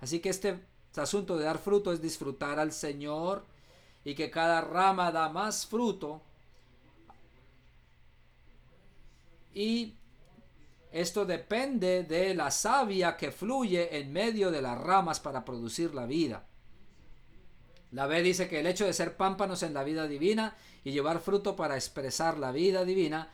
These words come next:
son asuntos de gozo y también producen una vida gozosa.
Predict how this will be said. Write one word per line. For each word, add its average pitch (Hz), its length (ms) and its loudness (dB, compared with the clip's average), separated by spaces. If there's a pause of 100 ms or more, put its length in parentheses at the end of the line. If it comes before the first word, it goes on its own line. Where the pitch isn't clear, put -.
(140)
son 180 280 2
asuntos 190 480 -2
de 131 120 -2
gozo 185 540 2 (180)
y 135 100 -6
también 143 380 -2
producen 170 580 -2
una 147 300 -2
vida 156 560 0
gozosa. 120 760 -6